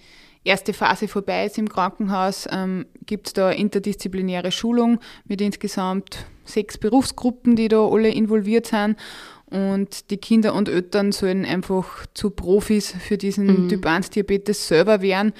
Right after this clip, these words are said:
Speaker 1: weil wir sind natürlich im Alltag nicht dabei.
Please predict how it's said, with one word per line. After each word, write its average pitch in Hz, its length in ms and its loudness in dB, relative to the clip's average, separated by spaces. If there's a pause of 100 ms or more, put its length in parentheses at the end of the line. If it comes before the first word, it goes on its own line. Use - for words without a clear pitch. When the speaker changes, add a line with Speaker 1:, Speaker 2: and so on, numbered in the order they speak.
(280)
Speaker 1:
weil 196 240 4
wir 208 360 2
sind 190 260 -2
natürlich 196 580 -2
im 202 140 0
Alltag 185 240 -4
nicht 190 200 -2
dabei. 175 360 0